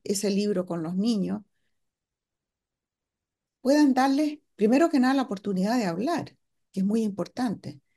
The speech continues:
de, de contar qué les pasa. Eh, el niño que es víctima y que no se atreve a decirlo,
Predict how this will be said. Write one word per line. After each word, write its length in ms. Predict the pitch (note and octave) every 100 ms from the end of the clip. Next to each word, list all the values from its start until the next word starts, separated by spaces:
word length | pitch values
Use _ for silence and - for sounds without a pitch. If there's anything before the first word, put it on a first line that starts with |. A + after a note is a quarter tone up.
| _ _
de, 200 | F#3 -
de 140 | F#3 F3+
contar 440 | F#3 F#3+ C4 C#4
qué 120 | C#4
les 120 | C4 -
pasa. 540 | - C#4 - - - _ _ _ _ _ _ -
Eh, 300 | F#3 F3+ - _ - - _ _ _ _ _ _ -
el 180 | G#3+
niño 320 | A3+ C#4+ E4 -
que 100 | A3
es 120 | F#3
víctima 640 | C4 C4+ - F3 F3 F3 _ _ _ _ _ _ _ _ _ -
y 100 | F#3
que 100 | F#3
no 100 | G#3
se 100 | G#3
atreve 260 | F#3+ G3+
a 40 | F3
decirlo, 340 | - G#3 G#3